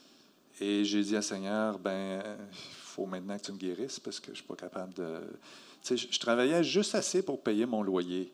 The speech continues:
<laughs> Parce que comme médecin, on a des loyers assez élevés à payer. Mais je travaillais pas assez vite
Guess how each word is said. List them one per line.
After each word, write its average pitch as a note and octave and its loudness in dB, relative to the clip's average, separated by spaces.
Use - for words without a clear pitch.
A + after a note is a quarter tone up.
<laughs> - -18
Parce - -6
que F#2+ -8
comme F#2 -8
médecin, A#2+ -6
on F2 -8
a F2 -6
des F2+ -2
loyers F2 -2
assez F2+ -4
élevés F#2+ 0
à - -6
payer. - -10
Mais F#2+ -2
je F2+ -4
travaillais G#2+ -2
pas D3+ -2
assez A#2 -2
vite G#2+ -4